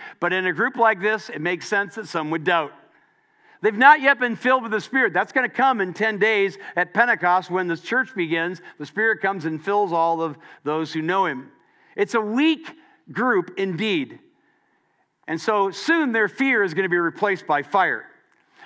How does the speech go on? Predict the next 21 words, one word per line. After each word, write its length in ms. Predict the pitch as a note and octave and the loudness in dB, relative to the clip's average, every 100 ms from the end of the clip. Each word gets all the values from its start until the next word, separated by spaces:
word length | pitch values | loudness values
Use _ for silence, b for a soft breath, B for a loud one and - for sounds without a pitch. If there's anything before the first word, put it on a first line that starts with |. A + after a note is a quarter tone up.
| B | B
What 140 | - G#3 | -2 2
I 80 | A3+ | 2
want 320 | C#4 F#4 - | 2 0 0
you 60 | |
to 80 | E4+ | -4
see 500 | A#3 C4+ G#3+ F3 F3+ B B | -2 -2 0 0 -2 B B
is 160 | G#3 F#3+ | -4 -2
when 360 | A#3 A3+ A3 | -2 -2 -2
the 100 | F3+ | -4
Great 400 | E3+ G3 E4 E4+ | -2 0 0 -2
Commission, 640 | - A#3 A#3 B3+ - A2+ A#2+ - _ _ _ | -4 0 2 0 -4 -8 -12 -20 _ _ _
and 100 | C3 | -4
I'll 100 | D#3 | -4
come 200 | F3 G3+ | -2 -2
back 260 | F#3 G3 G3 | 6 6 6
to 80 | D#3 | 0
that, 200 | C3 B2 | -2 -2
that's 200 | D3 - | -4 -4
what 160 | F3 C3+ | -10 -4
this 240 | E3+ - | -6 -2
is, 280 | F#3 C3+ | -4 -4